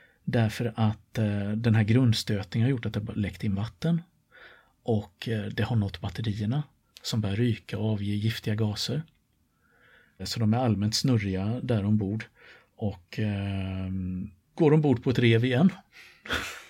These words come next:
Och de backar, kommer loss. Och så försöker de igen att gå in. Gå på ett re-,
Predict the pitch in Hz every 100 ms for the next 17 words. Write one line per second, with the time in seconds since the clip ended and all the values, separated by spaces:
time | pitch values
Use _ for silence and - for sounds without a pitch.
0 | _ _ _ _ - - _ _ _ _
1 | _ _ _ _ _ 190 196 175 156 147
2 | 143 151 180 151 123 113 113 - 117 180
3 | 180 - 120 101 113 180 - - _ _
4 | _ _ _ _ _ _ _ _ _ _
5 | _ _ _ - _ 151 135 120 120 120
6 | 110 113 113 113 113 107 156 160 143 175
7 | - _ _ _ - _ 151 113 143 123
8 | 120 139 180 127